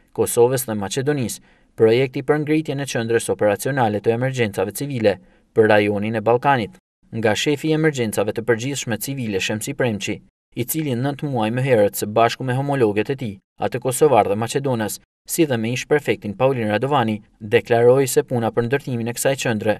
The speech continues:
do të nisë këtë vit, por siç shihet nga pamjet e xhiruara këtë të diel, në terren ende nuk ka gjurmë punëtorësh.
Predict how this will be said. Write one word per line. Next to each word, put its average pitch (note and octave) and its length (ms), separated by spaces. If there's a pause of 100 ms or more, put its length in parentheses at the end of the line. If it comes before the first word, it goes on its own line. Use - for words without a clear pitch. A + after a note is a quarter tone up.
(120)
do B2 160
të C#3+ 200
nisë A2 240
këtë C3+ 220
vit, - 220 (320)
por D#3+ 200
siç - 280
shihet A2 320
nga B2 200
pamjet C3 360
e A2 80
xhiruara A#2 560
këtë A2+ 160
të - 160
diel, G2 240 (280)
në G2+ 220
terren B2+ 340
ende D3 200
nuk D#3 200
ka G#2 120
gjurmë G#2 320
punëtorësh. C3+ 560